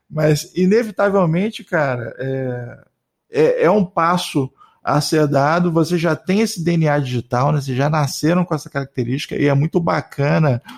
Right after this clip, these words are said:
ouvir de quem entende, de quem viveu já dentro desse, desse ambiente, desde a sua própria, é, concepção enquanto empresa, é, a diferença que é uma ferramenta que tá aberta a se integrar com tudo, que tá aberta a rodar suave em todo lado,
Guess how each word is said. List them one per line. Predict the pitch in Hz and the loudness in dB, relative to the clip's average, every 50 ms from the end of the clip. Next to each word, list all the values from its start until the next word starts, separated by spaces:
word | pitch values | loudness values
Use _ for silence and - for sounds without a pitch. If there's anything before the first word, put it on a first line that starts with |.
| - _ | -20 _
ouvir | - - 135 135 139 139 127 120 131 143 143 | -4 0 2 4 4 4 4 2 2 0 2
de | 131 139 131 | 0 -2 -4
quem | - - 147 160 175 | -2 0 2 4 4
entende, | 170 160 156 - 143 139 151 170 170 156 156 127 | 4 4 2 2 0 2 2 2 2 2 2 0
de | 123 123 | -2 -2
quem | - - 143 156 151 | -2 0 0 2 2
viveu | 139 127 123 135 165 170 131 123 127 131 156 165 185 208 202 170 | 0 -2 -2 0 0 0 -2 -2 0 2 4 6 6 6 4 4
já | 143 151 147 | 4 2 2
dentro | 143 127 139 147 131 - | 2 0 -2 -4 -4 -2
desse, | 131 139 139 131 - - 135 127 127 - _ _ _ _ _ _ - | -2 -2 -2 -2 -2 -2 -2 -2 -4 -6 _ _ _ _ _ _ -2
desse | - 135 139 - - 147 | 0 0 0 2 0 0
ambiente, | 139 139 131 139 131 131 135 135 - - | 0 0 0 0 0 0 0 -2 -2 -6
desde | 120 117 139 151 170 170 156 165 | -2 0 2 2 2 2 0 -2
a | |
sua | 147 - - 151 139 | -2 -2 -2 -4 -4
própria, | - - 143 151 151 - 170 160 143 135 - 123 - _ - _ _ _ _ | -2 -2 -2 -2 0 0 0 0 0 0 -2 -6 -10 _ -20 _ _ _ _
é, | - 120 131 127 127 127 123 123 | -2 0 2 2 2 2 2 0
concepção | - - 147 139 135 127 - - 151 147 - - - - 139 135 135 135 | -2 0 0 0 2 0 0 0 0 0 -2 -6 -6 -2 0 2 2 2
enquanto | 131 - - 135 127 - | 0 0 -2 -4 -2 -2
empresa, | 131 127 123 - 131 147 170 190 185 165 151 131 117 113 - _ _ _ _ _ _ - | -2 -4 -2 -2 0 0 2 2 2 0 0 -2 -4 -4 -6 _ _ _ _ _ _ -6
é, | - 120 120 120 123 - | -2 -2 0 0 0 0
a | - 127 143 | 0 0 0
diferença | 131 143 156 - - 185 160 143 147 160 165 - 175 165 | 0 -2 -4 -2 0 0 2 2 2 2 0 0 -2 -4
que | - - 156 143 | -2 0 0 2
é | 143 156 | 2 2
uma | 165 175 185 | 2 0 0
ferramenta | - - 185 175 170 180 175 - 185 | 0 0 2 2 2 2 2 0 -4
que | - | -4
tá | - 196 196 | -2 -2 0
aberta | 170 165 175 180 175 185 | 2 2 2 2 0 0
a | 180 | -2
se | - - 185 | 0 0 0
integrar | 180 - 185 170 156 160 165 165 | 0 0 0 0 0 0 0 0
com | - 175 170 | 0 -2 -2
tudo, | 156 - 147 139 147 160 165 151 165 165 160 - - - - - _ | -2 0 0 2 4 4 4 2 2 0 -2 -6 -12 -20 -20 -20 _
que | - 160 | -2 -2
tá | 151 - 151 143 | -2 0 0 0
aberta | 143 139 151 160 160 - 160 | 0 2 2 0 0 0 0
a | 147 131 127 139 139 143 | 0 0 2 2 2 2
rodar | 139 147 139 135 143 151 151 | 2 2 2 2 2 2 0
suave | - - 160 135 127 131 143 139 139 | 0 0 2 2 2 2 2 2 2
em | 139 | 0
todo | 127 - 147 139 139 131 | 2 2 0 0 0 0
lado, | 123 123 123 127 143 156 156 - | 0 0 2 2 2 0 0 -4